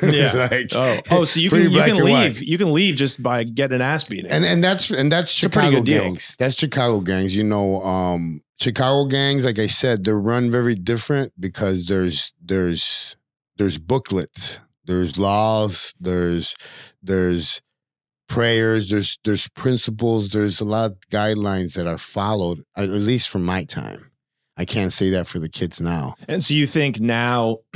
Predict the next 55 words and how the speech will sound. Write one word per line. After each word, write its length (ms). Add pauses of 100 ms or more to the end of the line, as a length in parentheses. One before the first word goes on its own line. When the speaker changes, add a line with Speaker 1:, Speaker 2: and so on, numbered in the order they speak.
Speaker 1:
<clears throat> 260
part 180
of 40
the 80
reason 260
that 80
violence 520
is 120
so 200
out 120
of 60
control, 540
even 160
more 260
so 220
than 140
back 280
then 220
in 80
Chicago, 540
is 120
that 240 (240)
the 100
leaders, 720 (360)
the 120
ones 300
who 340
ha-, 120 (560)
put 120
these 180
rules 240
in 80
place, 560
are 140
gone 540 (160)
and 120
there's 260
nobody 380
at 80
the 60
top. 400 (1080)
Speaker 2:
Well, 120
they're, 220
they're 200
out 120
of 80
control 380
now. 300
You 80
know, 140
back 320
in 100
the 80
day, 240
you, 380